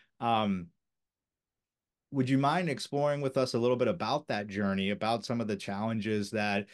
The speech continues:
you operated through as, as you may have other folks? I, you know, I had someone on the podcast, uh, a couple, um, eh, late last year, uh, Tristan, um, who, you know, similarly, like, first job out of college, she jumps in, does, like, sales and marketing and, like, kind of,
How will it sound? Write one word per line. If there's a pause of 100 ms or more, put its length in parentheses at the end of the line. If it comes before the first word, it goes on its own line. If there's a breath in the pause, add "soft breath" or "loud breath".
(220 loud breath)
you
operated
through
as, (280 soft breath)
as
you
may
have
other
folks?
I,
you
know,
I
had
someone
on
the
podcast,
uh,
a
couple, (460 soft breath)
um,
eh,
late
last
year,
uh,
Tristan, (260 soft breath)
um, (140)
who,
you
know,
similarly,
like,
first
job (300)
out
of
college,
she
jumps
in,
does,
like,
sales
and
marketing
and,
like,
kind
of,